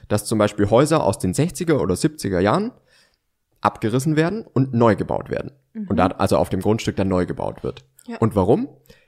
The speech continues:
Speaker 1: Weil die Energieeffizienz heute eine komplett andere ist
Speaker 2: Mhm.
Speaker 1: und es zu sanieren enorm aufwendig und genauso teuer ist.
Speaker 2: Ja.
Speaker 1: Ähm, und eben,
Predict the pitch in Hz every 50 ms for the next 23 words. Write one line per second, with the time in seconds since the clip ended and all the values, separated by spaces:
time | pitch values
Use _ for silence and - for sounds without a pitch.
0 | _ _ _ _ _ _ _ _ - 95 95 98 - 98 101 - - 170 185 -
1 | 170 - 185 180 - - - 208 - - - 165 165 175 170 170 165 - 180 170
2 | 170 175 - - 151 180 185 185 180 180 - 247 254 - - _ _ - 202 107
3 | 110 - 113 - - - - 117 107 107 101 104 110 120 143 151 156 147 143 -
4 | - - 101 101 95 90 92 - - 110 123 - 123 135 139 139 127 117 - 92
5 | 92 87 - _ - 92 87 82 87 90 80 - 123 156 196 196 - 233 - -
6 | 233 233 214 - - - _ _ _ - 117 120 120 120 120 120 117 113 - -
7 | _ _ - 151 180 202 185 - - 143 151 139 147 147 143 143 143